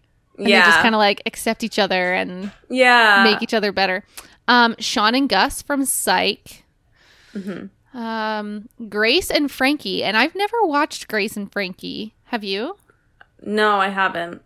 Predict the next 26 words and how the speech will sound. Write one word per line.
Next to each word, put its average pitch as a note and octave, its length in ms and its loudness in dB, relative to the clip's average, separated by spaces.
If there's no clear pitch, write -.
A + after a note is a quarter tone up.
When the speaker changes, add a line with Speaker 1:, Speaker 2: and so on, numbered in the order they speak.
Speaker 1:
It's B3+ 160 -4
a D#4+ 60 2
Netflix D4+ 500 -4
show A#3+ 280 -2
about A3+ 260 0
these, A3+ 140 -8
like, G#3+ 220 -6
two C4 320 -4
older G#3+ 440 -4
ladies. C3 800 -14
Speaker 2:
Okay. A3 160 -6
Speaker 1:
Um, G#3 400 -8
I, A3+ 220 -18
I A3 80 -8
would G#3+ 220 -14
love - 260 -16
to - 120 -14
watch - 240 -14
it. - 140 -20
I, A3 240 -14
I'm G#3+ 140 -14
gonna F#3+ 160 -12
go - 120 -12
watch - 240 -14
it - 140 -18
sometime. - 440 -16